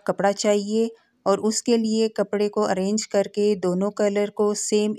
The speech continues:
एक ही जैसे डिज़ाइन में ला के इसको बूट पाइपिंग के लिए तैयार करने के लिए हम ये तमाम प्रोसेस कर रहे हैं। तो यहाँ पे ये देखिए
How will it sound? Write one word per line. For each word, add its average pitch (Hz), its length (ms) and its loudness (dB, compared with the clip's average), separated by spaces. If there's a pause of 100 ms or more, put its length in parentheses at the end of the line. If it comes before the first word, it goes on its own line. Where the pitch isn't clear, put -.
एक 202 240 0
ही 214 80 -4
जैसे 196 360 0
डिज़ाइन 185 420 0
में 196 120 -2
ला 185 300 2
के 208 180 -4 (500)
इसको 202 320 -4
बूट 196 260 -4
पाइपिंग 196 420 0
के 202 120 -2
लिए 196 200 -2 (100)
तैयार 185 380 2
करने 202 320 -2 (280)
के 202 100 0
लिए 196 280 -2
हम 196 260 -2
ये 190 260 -2 (100)
तमाम 185 340 -2
प्रोसेस 190 460 -2
कर 196 160 0
रहे 202 320 -6
हैं। 226 220 -4 (1000)
तो 214 60 -2
यहाँ 208 240 4
पे 214 120 -4
ये 214 80 0
देखिए 214 480 -2